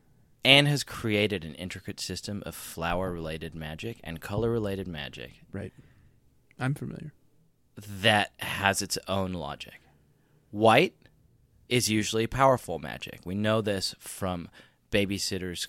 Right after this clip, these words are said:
Speaker 1: Club number, I'm gonna say seven, Christie's Big Day.
Speaker 2: Yeah.
Speaker 1: When the white magics and the dark magics crash, and Karen Brewer is the only one who can prevent it.
Speaker 2: Right.
Speaker 1: That is a book where Morbid Destiny appears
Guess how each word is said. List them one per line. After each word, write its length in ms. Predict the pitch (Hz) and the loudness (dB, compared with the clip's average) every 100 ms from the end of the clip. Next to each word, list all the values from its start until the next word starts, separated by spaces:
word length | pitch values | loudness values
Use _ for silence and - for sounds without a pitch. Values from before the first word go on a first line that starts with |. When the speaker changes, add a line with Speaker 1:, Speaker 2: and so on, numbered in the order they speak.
| _ | _
Speaker 1:
Club 540 | - - 92 85 80 - _ _ _ _ _ _ _ - | -12 -6 -4 -4 -4 -10 _ _ _ _ _ _ _ -14
number, 680 | 92 92 90 87 85 82 80 _ | -6 -4 -4 -4 -4 -4 -8 _
I'm 120 | 95 | -8
gonna 120 | 92 | -8
say 440 | 85 - 82 80 78 | -8 -6 -6 -6 -8
seven, 440 | - - 90 104 113 | -8 -4 -4 -4 -8
Christie's 420 | - 95 - 87 | -10 -10 -10 -12
Big 320 | - 85 82 | -10 -10 -8
Day. 320 | - 76 - - | -10 -8 -10 -12
Speaker 2:
Yeah. 200 | - 135 147 _ - - _ | -10 -8 -10 _ -20 -20 _
Speaker 1:
When 400 | 98 92 85 82 - _ - - | -6 -4 -4 -6 -12 _ -16 -10
the 300 | 85 80 - | -8 -8 -12
white 320 | 98 95 98 - | -4 0 0 -2
magics 420 | 90 82 87 - | -8 -8 -10 -10
and 160 | - 80 | -12 -14
the 40 | |
dark 360 | 73 92 90 - | -8 -4 -4 -4
magics 540 | 78 76 73 76 - - - | -10 -10 -12 -14 -14 -12 -10
crash, 600 | - 139 98 - - - _ _ - | 2 6 6 4 -10 -16 _ _ -10
and 160 | 98 | -6
Karen 300 | - 101 90 | -2 0 0
Brewer 340 | 80 101 95 76 | -2 -2 -2 -4
is 100 | - | -6
the 120 | 82 | -8
only 180 | 80 80 | -8 -10
one 280 | 78 73 73 - | -12 -14 -16 -14
who 120 | 82 | -14
can 200 | - 71 | -12 -14
prevent 460 | - 82 - 76 120 | -12 -12 -8 -6 -2
it. 160 | 175 - - | -4 -4 -8
Speaker 2:
Right. 240 | 123 127 - - - _ | -6 -6 -10 -18 -20 _
Speaker 1:
That 200 | - 104 | -2 -2
is 240 | 92 104 104 | -2 -6 -6
a 40 | |
book 260 | 90 87 - | -6 -8 -8
where 100 | 87 | -8
Morbid 400 | 85 78 80 76 | -8 -8 -10 -10
Destiny 440 | 69 - 71 71 | -10 -10 -12 -14
appears 480 | 69 - 64 - | -14 -14 -14 -14